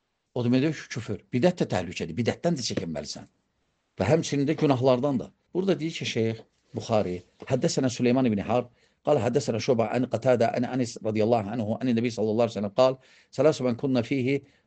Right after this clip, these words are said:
وجد حلاوة الإيمان. من كان الله ورسوله أحب إليه مما سواهما، ومن أحب عبدا لا يحبه إلا لله، ومن يكره أن يعود في الكفر بعد إذ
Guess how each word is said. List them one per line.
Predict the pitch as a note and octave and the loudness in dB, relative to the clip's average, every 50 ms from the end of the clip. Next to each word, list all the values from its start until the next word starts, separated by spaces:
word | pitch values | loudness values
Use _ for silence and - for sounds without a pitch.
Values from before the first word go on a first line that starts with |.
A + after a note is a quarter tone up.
| _ - | _ -2
وجد | G2 G#2+ B2+ D3 C#3+ C#3 B2 | 2 2 4 4 4 2 2
حلاوة | A#2 F#2+ G2 A2 B2 B2+ A#2+ A2+ A2+ | 2 0 4 6 6 6 6 4 0
الإيمان. | A#2 A2+ - A2+ G#2+ G#2+ F#2 - - _ _ _ - | -2 -2 -2 -2 -2 -2 -2 -4 -8 _ _ _ -2
من | B2+ C3 B2+ | -2 -2 0
كان | - D#3 D#3 D3+ C#3 | 0 -2 0 2 2
الله | B2 A#2 B2 C3+ C#3 A#2+ | 4 4 6 4 4 4
ورسوله | A#2+ A#2 A2+ G#2+ G#2+ - C#3+ C3 A#2+ A#2 C3+ - | 2 0 0 -2 -2 -2 -2 0 2 0 0 0
أحب | - - C#3 C#3+ B2+ A#2 | 0 0 -2 0 0 -2
إليه | - A#2 A2 A2+ A2+ A#2 G#2+ A#2 C3 C3 C3 | -2 0 2 2 2 2 2 0 -2 -2 0
مما | - A#2 A2+ A2+ A#2 A#2+ | 2 4 4 6 4 4
سواهما، | A2+ - - G#2+ A2+ A#2 G#2+ A#2 B2 B2+ C3+ C#3+ C#3+ - _ _ _ _ | 0 0 0 2 2 2 2 2 0 0 0 -2 -4 -10 _ _ _ _
ومن | - B2+ C#3 C#3+ | 0 2 2 2
أحب | C3 - - - - C3 A#2+ A2 A2 G2 - - _ _ _ - | 0 -4 -6 -4 -4 -2 0 0 0 -2 -2 -6 _ _ _ -2
عبدا | - B2+ B2+ A2 A2+ | -2 0 2 2 2
لا | G#2 G#2+ B2 | 4 6 6
يحبه | B2+ B2+ A2 G#2+ - A#2+ A#2 G#2 A2+ B2 | 6 4 4 0 -2 -4 -4 -2 -2 -2
إلا | - A2+ A2+ A2 G2+ | 0 2 2 2 2
لله، | G2 G2 G2 A2 B2 C3 C3+ C3+ _ _ _ _ _ | 2 0 2 2 2 2 0 -4 _ _ _ _ _
ومن | - D3 D#3 C#3 | 0 2 2 4
يكره | A#2+ A#2+ B2+ - - A#2 A2 | 2 2 0 0 0 0 0
أن | A2+ - A#2+ A2+ A2+ G#2+ G#2+ - _ _ - | 0 0 0 0 0 -2 -4 -8 _ _ -4
يعود | A2+ G2 G2+ C3 B2+ B2 A2 A2 A2+ A2+ | -2 -2 0 0 0 2 2 2 2 0
في | A#2 - A2+ | -2 -4 -6
الكفر | G#2 - - C#3 A2 - A#2 A2 A#2 - - | -4 -2 -4 -4 -2 -2 -2 -2 -2 -2 -2
بعد | A#2+ A#2+ A#2 A2 A2+ A#2 - - - - _ _ - | 0 0 0 0 0 -2 -4 -8 -16 -20 _ _ -2
إذ | B2 B2 A2 | 0 0 -2